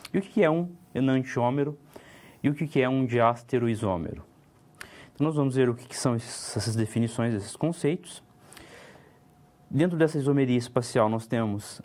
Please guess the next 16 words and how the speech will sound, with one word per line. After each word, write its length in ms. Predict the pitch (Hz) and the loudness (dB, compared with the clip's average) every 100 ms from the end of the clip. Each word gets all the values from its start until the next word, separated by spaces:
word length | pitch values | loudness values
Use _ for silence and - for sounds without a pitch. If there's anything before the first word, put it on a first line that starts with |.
| - | -2
a 60 | |
definição 720 | 113 123 123 123 113 120 92 87 - - - - | 0 0 0 -2 0 0 0 -4 -12 -20 -20 -4
em 60 | 123 | 0
relação 640 | 131 123 120 - 113 92 87 - - | 2 2 0 0 2 0 -4 -12 0
a 320 | 104 101 101 | 4 4 4
enantiômeros, 720 | 110 113 113 120 104 95 90 | 2 0 0 0 0 0 -2
o 40 | 110 | -4
que 120 | - | 0
que 100 | 156 | 2
é 40 | |
uma 140 | 135 123 | 2 2
mistura 320 | 117 - 120 | -2 -2 -2
racêmica. 680 | 127 127 - 147 170 - 175 - - - - - - - - - | -2 -4 0 0 0 -4 -8 -10 -20 -20 -20 -20 -20 -20 -20 -4
Então, 120 | 120 | 0
nós 260 | 123 120 - | 0 -2 -2
temos 560 | 123 117 101 95 - | 0 0 0 -4 -10